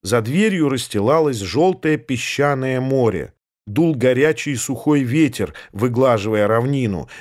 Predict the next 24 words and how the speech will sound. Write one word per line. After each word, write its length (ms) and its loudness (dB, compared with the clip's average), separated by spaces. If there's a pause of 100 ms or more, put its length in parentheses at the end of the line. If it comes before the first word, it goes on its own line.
Не 180 0
было 160 0
ни 160 0
барханов, 720 -2
ни 100 0
камешка 560 -2
на 120 -2
песке. 600 -6 (420)
Единственное, 840 -2
что 240 -4
радовало 440 0
взгляд, — 540 -2 (260)
небо. 560 -2 (360)
Ослепительно 920 -2
синее, 680 -2 (260)
чистое, 640 -2
ясное, 800 -4 (200)
с 80 -12
сияющим 840 -2
солнечным 840 -2
диском. 560 -6 (360)
«Можно?» — 420 0
спросил 500 -2
я. 220 -4